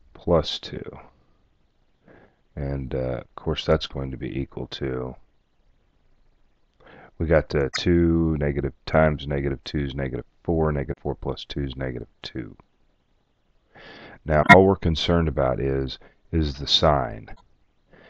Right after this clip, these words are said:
if it's positive or negative. And in this particular case, it's negative.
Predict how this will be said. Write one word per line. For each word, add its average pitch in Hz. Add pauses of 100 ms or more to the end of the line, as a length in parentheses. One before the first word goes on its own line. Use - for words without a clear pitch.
(280)
if 71
it's -
positive 78
or 69
negative. 57 (680)
And 73
in 73
this 82
particular 71
case, -
it's -
negative. 73